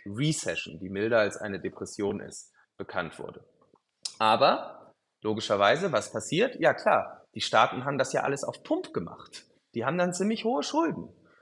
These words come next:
Nur Deutschland übrigens nicht, weil die Wirtschaftskrise hier ziemlich mild war. Und diese Idee,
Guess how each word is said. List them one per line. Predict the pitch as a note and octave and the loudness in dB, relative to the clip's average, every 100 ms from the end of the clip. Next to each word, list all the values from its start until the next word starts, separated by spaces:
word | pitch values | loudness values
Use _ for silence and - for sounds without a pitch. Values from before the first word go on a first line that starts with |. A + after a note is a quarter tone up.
| _ | _
Nur | - D3+ D#3+ | -6 -2 4
Deutschland | C#3 F#3 A3+ A3+ G3+ | 6 6 6 2 2
übrigens | G3+ E3+ E3+ E3 | 0 0 -2 -2
nicht, | E3+ E3 - | -4 -2 0
weil | C3+ | 0
die | A#2+ | 0
Wirtschaftskrise | A#2 B2 G#2 - G2+ F2 | -2 -2 -2 -2 -4 -4
hier | E2+ E2 | -6 -8
ziemlich | - E2+ D#2 | -8 -8 -8
mild | E2 D2+ D2 | -10 -12 -12
war. | - - _ _ _ - - - - - | -16 -16 _ _ _ -20 -20 -20 -12 -8
Und | C#3+ - | -8 -2
diese | B3+ D#4 E4+ | 4 4 4
Idee, | C4+ C4 F#3+ A2 E2+ - | 2 0 0 -2 -2 -14